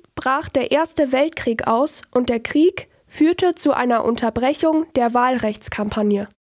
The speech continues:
Der Weltkrieg markierte eine Zäsur in den involvierten Ländern. Neunzehnhundertachtzehn erhielten britische Frauen ab dreißig Jahren, die im Besitz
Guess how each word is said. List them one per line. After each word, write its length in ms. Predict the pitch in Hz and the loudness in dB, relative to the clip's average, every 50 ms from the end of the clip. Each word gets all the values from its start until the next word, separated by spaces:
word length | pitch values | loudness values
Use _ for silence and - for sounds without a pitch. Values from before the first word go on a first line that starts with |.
| _ _ _ - | _ _ _ -4
Der 200 | - 240 233 220 | -2 0 0 2
Weltkrieg 720 | 240 247 277 311 - - - 339 339 370 370 - - - _ _ - | 2 2 2 0 -2 -2 2 2 2 2 2 -2 -8 -14 _ _ -2
markierte 720 | 262 254 247 - - 311 339 349 349 - 339 349 349 - | -2 -2 0 2 2 2 2 2 2 2 2 2 2 2
eine 240 | - 262 254 247 247 | 0 0 0 0 -2
Zäsur 720 | - - 254 233 226 233 247 277 320 339 349 370 392 - _ _ _ - | -2 -2 0 0 2 4 4 4 4 4 4 2 -2 -4 _ _ _ -2
in 160 | - 262 254 | 0 2 2
den 140 | 247 247 247 | 2 0 0
involvierten 880 | - 294 311 359 339 302 262 254 254 247 262 269 294 285 294 254 247 | 2 2 4 4 4 4 2 2 2 2 2 2 2 2 0 0 0
Ländern. 480 | 233 226 226 226 214 208 196 185 185 - - _ _ _ _ _ _ - | 2 2 2 2 0 0 -2 -4 -6 -8 -12 _ _ _ _ _ _ -2
Neunzehnhundertachtzehn 1500 | 262 262 269 294 320 - - - 311 285 269 269 262 262 262 254 247 - - 277 277 - - - - 233 233 240 262 320 403 - - - | 0 2 4 4 2 2 2 2 2 2 2 2 2 2 0 0 -2 -2 -4 -4 -4 -6 -10 -6 -2 0 0 2 2 0 -2 -2 -4 -4
erhielten 640 | 254 247 247 277 302 320 320 - 311 311 302 294 | -2 0 2 2 2 2 2 2 2 4 2 2
britische 560 | 294 - - 302 381 - - 330 320 - 294 285 | 0 0 0 0 2 2 0 0 0 0 -2 -2
Frauen 480 | - - 240 233 233 247 277 311 349 427 - - | -2 -2 0 0 2 2 2 2 0 -2 -2 -2
ab 240 | - 320 330 - - | -2 -2 -2 -2 -4
dreißig 460 | 294 269 269 269 269 - 262 247 - | -2 0 0 0 0 -2 -2 -2 0
Jahren, 460 | 247 240 247 240 226 220 220 254 285 - - _ _ - | 0 0 0 0 0 0 0 0 0 -4 -8 _ _ 0
die 120 | 247 247 | 2 2
im 120 | 247 247 | 2 2
Besitz 560 | 240 240 233 226 254 302 370 - - - - | 0 0 0 2 2 0 0 0 -4 -10 -12